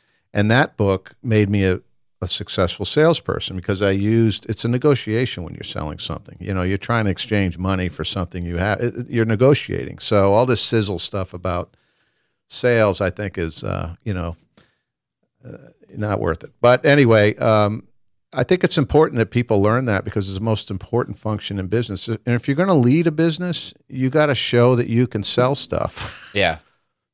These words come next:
Speaker 1: Um, and if you haven't checked that block, you know, if you're gonna g-, build a team and, and be in charge and build a team, people need to know that you, you did it and you're willing to do it. And, you know, it's, if you, if that doesn't happen, nothing else happens. So if you're gonna lead a team that has to do that, you should do it.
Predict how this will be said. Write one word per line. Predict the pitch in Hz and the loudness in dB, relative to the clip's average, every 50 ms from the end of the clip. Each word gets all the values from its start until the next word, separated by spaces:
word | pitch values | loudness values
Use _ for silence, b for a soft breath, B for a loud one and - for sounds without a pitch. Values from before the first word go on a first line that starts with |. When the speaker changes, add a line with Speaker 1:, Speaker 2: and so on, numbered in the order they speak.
| _ - | _ 2
Speaker 1:
Um, | 107 104 101 98 98 101 98 98 - - | 2 4 6 4 4 2 0 -6 -10 -6
and | - 104 104 | -4 0 0
if | 101 - - | 0 0 0
you | 113 104 | 2 4
haven't | 104 117 120 110 113 104 | 4 4 4 2 0 -2
checked | - - 117 117 - - | 0 0 0 0 0 2
that | 110 104 98 - | 0 0 0 0
block, | 104 110 113 120 117 - - - | 0 0 2 2 0 -2 -6 -6
you | 92 | -4
know, | 95 98 98 | -2 0 0
if | 95 90 - - | -2 -2 -4 -6
you're | 95 90 | -6 -4
gonna | 107 104 101 101 | -4 -4 -4 -4
g-, | 92 95 - - | -4 -8 -10 -4
build | 104 104 104 101 | -2 -2 0 0
a | 95 85 | -2 -4
team | - - 107 107 107 104 | -4 -4 -4 -2 -2 -2
and, | 98 87 85 87 - - | -4 -6 -8 -10 -14 -12
and | 110 87 90 87 82 - | -12 -12 -10 -12 -12 -8
be | 101 98 98 | -6 -4 -4
in | 92 87 | -4 -6
charge | - - 98 95 95 95 98 - 87 | -6 -4 -2 0 0 0 -2 -4 -6
and | 87 | -8
build | 78 98 101 98 90 | -4 -4 -4 -4 -4
a | 82 | -8
team, | - - 104 107 107 101 92 | -8 -8 -6 -6 -6 -6 -6
people | - - - - - 120 | 0 0 0 2 2 0
need | 113 120 120 117 | 0 0 -2 -2
to | 110 | -2
know | 104 107 113 117 117 | -2 -2 0 0 0
that | 92 80 - - | 0 -2 -4 -6
you, | 92 90 92 | -8 -10 -10
you | - - 92 | -6 -6 -8
did | 87 92 95 101 104 | -2 -2 0 0 0
it | 110 - | 0 -2
and | - | -4
you're | 92 90 | -8 -4
willing | 92 98 107 110 113 95 | -2 -2 0 0 -2 -2
to | 87 78 | -4 -4
do | 76 85 85 85 | -4 -4 -4 -4
it. | 95 - - _ _ _ - | -4 -4 -6 _ _ _ -10
And, | 85 87 90 90 87 90 - - | -8 -6 -6 -6 -8 -10 -14 -12
you | - 95 87 | -10 -8 -8
know, | 87 85 | -8 -8
it's, | 87 - - - - - _ - | -10 -10 -12 -14 -14 -16 _ -10
if | 101 87 - - | -10 -10 -10 -10
you, | - - - | -16 -10 -8
if | 101 92 - | -8 -8 0
that | - 110 120 - | 2 2 2 4
doesn't | - 113 104 - 95 90 | 2 0 2 2 0 0
happen, | 98 101 98 - 87 90 | 0 0 0 -4 -4 -4
nothing | 90 90 - 95 92 90 | -4 -4 -4 -6 -6 -6
else | 87 85 - - | -6 -6 -6 -4
happens. | 101 98 95 - 90 85 - - | -4 -4 -4 -4 -6 -8 -8 -8
So | - 90 87 | -6 -6 -6
if | 87 - | -6 -6
you're | 90 90 | -8 -12
gonna | 87 90 90 | -10 -6 -4
lead | 90 92 87 | -4 -2 -2
a | 87 | -4
team | - - - 98 92 90 | -6 -4 -4 -2 -2 -2
that | 85 | -2
has | 87 90 90 - - | -2 -2 -4 -6 -10
to | - | -6
do | - 95 101 | -4 -2 -2
that, | 92 82 92 - - | -2 -2 -4 -6 -8
you | - 85 | -10 -14
should | - - - | -16 -16 -12
do | - 104 98 | -10 -10 -10
it. | 92 - | -10 -12